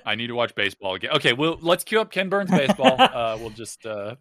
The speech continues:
Speaker 2: <laughs>
Speaker 1: We're not skipping to the
Speaker 2: probably
Speaker 1: plot.
Speaker 2: not
Speaker 1: We'll just
Speaker 2: next
Speaker 1: get there eventually.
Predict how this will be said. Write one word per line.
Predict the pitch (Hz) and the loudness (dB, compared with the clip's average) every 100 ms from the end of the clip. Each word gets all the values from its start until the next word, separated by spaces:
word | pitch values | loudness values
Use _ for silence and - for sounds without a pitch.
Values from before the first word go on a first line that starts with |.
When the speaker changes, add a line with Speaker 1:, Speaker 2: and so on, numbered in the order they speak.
| - | -10
Speaker 2:
<laughs> | 147 - | -10 -6
Speaker 1:
We're | 160 180 190 | -2 4 6
not | 220 240 | 6 6
skipping | - 254 220 220 | 6 4 6 6
to | 233 | 6
the | 220 | 6
Speaker 2:
probably | |
Speaker 1:
plot. | 214 202 | 8 8
Speaker 2:
not | 185 | 8
Speaker 1:
We'll | 202 | 4
just | 208 - | 2 2
Speaker 2:
next | |
Speaker 1:
get | 214 | 2
there | 226 202 | 6 6
eventually. | 185 196 185 202 185 185 | 6 2 0 -8 -8 -10